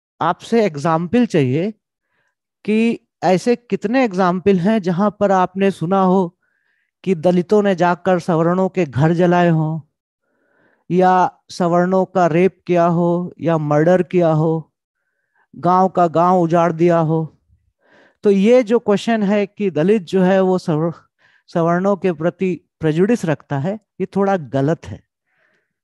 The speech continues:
ठीक है, उसका कोई वास्तविकता से कोई वो नहीं है। जब दलित बात करता है, आ, कास्ट की,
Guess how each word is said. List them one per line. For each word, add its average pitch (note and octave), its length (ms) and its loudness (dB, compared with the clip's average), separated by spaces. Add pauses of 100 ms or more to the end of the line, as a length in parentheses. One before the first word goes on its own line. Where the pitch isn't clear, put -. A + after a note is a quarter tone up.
(540)
ठीक G3+ 140 -4
है, G3+ 80 0
उसका G3 300 -2
कोई F#3+ 460 -2
वास्तविकता F3 720 -2
से G3 360 -4 (320)
कोई F#3 240 0
वो F3+ 160 0
नहीं D#3+ 240 -2
है। A2 160 -10 (800)
जब G3 380 -2
दलित G3+ 240 2 (120)
बात C#3+ 280 -2
करता G3 420 -2
है, E3 200 -2 (1600)
आ, D#3 300 2 (240)
कास्ट F#3 380 0
की, - 220 -12